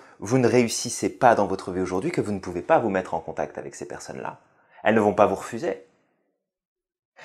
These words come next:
C'est juste simplement que c'est pas votre environnement habituel. Et donc, vous n'y allez pas. Mais si vous voulez un résultat différent, il faut faire différemment. Et votre environnement doit être différent.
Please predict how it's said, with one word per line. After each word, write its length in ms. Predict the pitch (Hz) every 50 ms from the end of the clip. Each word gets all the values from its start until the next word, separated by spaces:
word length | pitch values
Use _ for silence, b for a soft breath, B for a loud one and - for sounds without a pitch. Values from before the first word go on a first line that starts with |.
| B B
C'est 180 | - - 165 147
juste 200 | 156 185 185 -
simplement 420 | 175 143 135 135 127 135 156 190
que 400 | - - 156 143 - - - - _ _ _ -
c'est 200 | - - 165 -
pas 120 | 165 160
votre 200 | 151 147 - -
environnement 480 | 131 117 123 107 104 104 107 117 131 123
habituel. 540 | 101 - 95 - - - 113 117 - - - _ _ _ _ _ _ _ _ _ _ _ _ _ _ _ _ _
Et 120 | 160 147
donc, 380 | 117 101 95 110 - - - - _ _
vous 180 | - 90 98 98
n'y 140 | 95 87 80
allez 120 | 71 80
pas. 300 | - - 135 143 - - _ _ _ _ _ _ _ _ _ _ _ _ _ _ _ _ _ _ _ _ _
Mais 140 | - 127 120
si 180 | - - 165
vous 160 | 151 131 123 110
voulez 160 | 110 113 110
un 100 | 98 92
résultat 380 | 92 90 92 92 87 - 85
différent, 520 | 80 82 80 - 85 80 107 170 - B B B B B B B B B _
il 120 | - 196 185
faut 140 | - -
faire 200 | - - 101 85
différemment. 520 | 78 87 85 - 98 85 87 87 73 - - -
Et 80 | - 101
votre 240 | 107 127 123 -
environnement 580 | 104 92 87 85 78 80 78 82 92 104 104 B B B B B B -
doit 260 | 92 107 113 104 - -
être 280 | - - - - 76
différent. 420 | 69 - - - - - - -